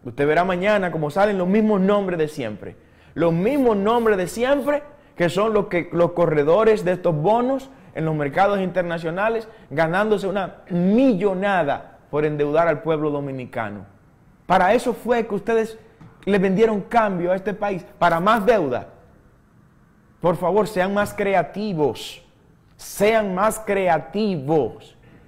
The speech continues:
no tan simplistas como lo están demostrando ser, lamentablemente, en estos días que llevan de gobierno.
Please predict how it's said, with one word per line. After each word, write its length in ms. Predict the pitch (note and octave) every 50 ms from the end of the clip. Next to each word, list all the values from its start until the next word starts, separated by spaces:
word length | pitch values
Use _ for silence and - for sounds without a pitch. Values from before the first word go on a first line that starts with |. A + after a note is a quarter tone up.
| _ _ _ _ _ _ -
no 320 | C3 D3 D#3+ F#3 G3 F#3
tan 260 | F#3+ G#3 G3 G3 F#3
simplistas 1200 | F3+ - F3 D#3 D3 C#3 B2+ - - D#3 G3+ G#3 F#3 - - - - - C#3+ B2+ A2 G#2 - - - - - _ _ _ _
como 240 | - D3 D3 C#3+ C#3
lo 100 | C3+ C3+
están 320 | C3+ - C#3+ D3 E3 F3
demostrando 640 | E3 D#3 D3 C3+ B2 - - D3+ D#3 D#3 D3+ C#3+ C3
ser, 480 | - - - C#3+ C#3+ C3+ B2 A2 - - - _ _ _ _ -
lamentablemente, 1200 | B2 C3 B2+ B2+ B2+ B2+ B2+ A#2+ - D3+ D3+ D3 D3+ D3 C#3+ D3 E3 F#3 G3+ G#3 F#3 F#3+ - E3 - - _ _ _ _ _ _ _ _ -
en 200 | B2 B2+ C3+ C#3
estos 440 | D3 D#3 D3 - D3+ C#3 A2+ A#2
días 440 | B2+ D3+ E3 D3+ C#3 A#2+ A#2 - - - - _ _ _ _
que 180 | - C3 B2
llevan 480 | A2+ B2+ C3+ C3 C3 A#2+ A#2+ A#2 A#2 A2+ - _ _ _
de 200 | - A2+ A#2 A2
gobierno. 520 | G2+ A2+ A2 G2+ G2+ F#2 F#2 D#2+ - -